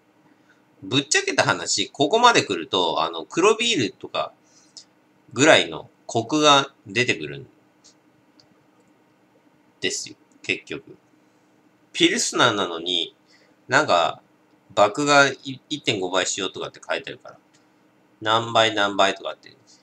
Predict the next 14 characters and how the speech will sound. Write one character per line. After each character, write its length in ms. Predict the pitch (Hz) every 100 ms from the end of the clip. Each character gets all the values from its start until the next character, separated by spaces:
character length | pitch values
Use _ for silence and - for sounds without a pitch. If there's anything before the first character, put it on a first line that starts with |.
| _ _ _ _ _ _ -
プ 100 | -
レ 120 | 120
ミ 120 | 107
ア 80 | 82
ム 160 | 78 73 _
と 80 | -
か 140 | -
さ、 180 | - - _ _ _ _ _ _ _ _
言 180 | 95 95
っ 20 |
て 200 | 95 -
る 140 | 87 -
け 80 |
ど。 60 | -